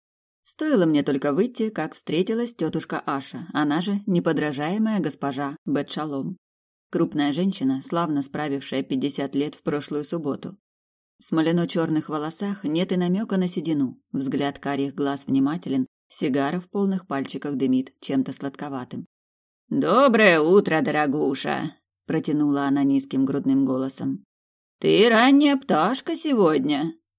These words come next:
«Работа!» улыбнулась я. «А вы, тетушка Аша, решили встретить солнце?»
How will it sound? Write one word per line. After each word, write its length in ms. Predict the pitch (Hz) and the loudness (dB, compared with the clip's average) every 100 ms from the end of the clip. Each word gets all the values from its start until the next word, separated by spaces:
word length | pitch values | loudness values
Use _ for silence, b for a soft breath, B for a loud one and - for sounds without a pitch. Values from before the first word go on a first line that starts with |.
| _ _ _ - | _ _ _ -4
«Работа!» 600 | 269 285 185 214 147 139 - | 2 4 4 2 -2 -6 -4
улыбнулась 600 | 156 151 156 147 139 - | 0 2 2 2 0 -4
я. 220 | 139 190 _ _ _ - | -8 -10 _ _ _ -2
«А 160 | 180 | 0
вы, 140 | 147 151 | 2 0
тетушка 480 | 196 226 - 233 240 | 0 -2 -2 -2 -2
Аша, 280 | 240 247 _ - | -4 -10 _ -2
решили 400 | 165 160 175 156 | 0 2 0 0
встретить 440 | - 160 156 - | 0 0 0 -2
солнце?» 440 | 147 143 160 240 | 0 0 0 -4